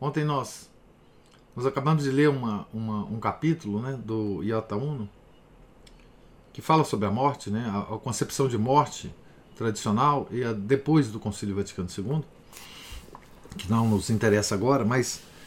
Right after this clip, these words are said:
é, a morte para o fiel comum, né, é, ela é revestida de um, de um, de um momento, ah,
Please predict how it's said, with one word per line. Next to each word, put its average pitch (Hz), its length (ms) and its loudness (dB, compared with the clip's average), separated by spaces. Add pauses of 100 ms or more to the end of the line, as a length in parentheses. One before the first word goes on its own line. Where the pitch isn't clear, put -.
(240)
é, 110 400 6 (1500)
a 120 100 0
morte 170 380 8
para 127 580 4 (100)
o 117 80 -8
fiel 127 460 4
comum, 139 380 4
né, 135 240 0 (1700)
é, 113 300 0
ela 135 240 6
é 139 220 8
revestida 156 580 6
de 143 100 4
um, 131 320 4 (240)
de 117 180 -4
um, 107 380 0 (480)
de 123 60 -6
um - 20 -2
momento, 143 760 4
ah, 120 380 2